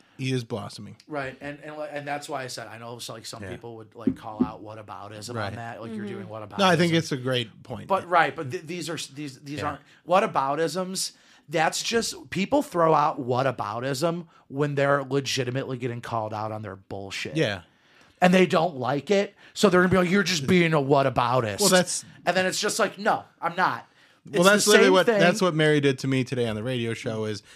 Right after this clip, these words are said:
Speaker 1: I was like, "I'm not gonna watch the Browns." And she's like, "Oh, you're gonna watch any Weinstein movies?" And I'm like, "I, fine, I won't. I don't, I don't know." Like, it's
Speaker 2: And it's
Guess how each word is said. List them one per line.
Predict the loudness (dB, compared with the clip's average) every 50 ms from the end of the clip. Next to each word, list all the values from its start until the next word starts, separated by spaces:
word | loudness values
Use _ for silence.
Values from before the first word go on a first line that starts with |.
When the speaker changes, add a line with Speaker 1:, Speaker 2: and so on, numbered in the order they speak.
| -20 _ -12
Speaker 1:
I | -8
was | -6 -6
like, | -4 -4
"I'm | -4 -4
not | -4 -4
gonna | -4 -4 -4
watch | -2 -4 -4 -6 -8
the | -8 -6
Browns." | -6 -6 -6 -6 -8
And | -8 -8
she's | -8
like, | -8 -8 -8 -8
"Oh, | -8 -6 -6 -6
you're | -6 -6 -6
gonna | -6 -6
watch | -6 -6 -8 -8 -10 -10
any | -10 -10 -10 -12
Weinstein | -12 -10 -8 -8 -8 -8 -8 -6 -6 -6 -4
movies?" | -4 -4 -4 -4 -6 -6 -6 -6
And | -8
I'm | -6 -6
like, | -6 -8 -8 -10 _ -20 _ _ _ _ _ _ _ _ _ _ _ _ _ _ -6
"I, | -4 -4 -4
fine, | -4 -4 -2 -2 -2 -2
I | -2 -4
won't. | -4 -4 -4 -6 -8 -6
I | -4 -4
don't, | -4 -4 -6 -10 -14 _ -20 -10 -6
I | -4 -4
don't | -2 -2
know." | -4 -6 -8 -10 -8
Like, | -8 -8 -8 -8 -10 -16 _ -18
it's | -16 -16 -16 -16 -18 -18 -18 -18 -18 -20 _ _ -20 -10 -6 -6
Speaker 2:
And | -6 -6 -8 _ _ -16
it's | -14 -14 -14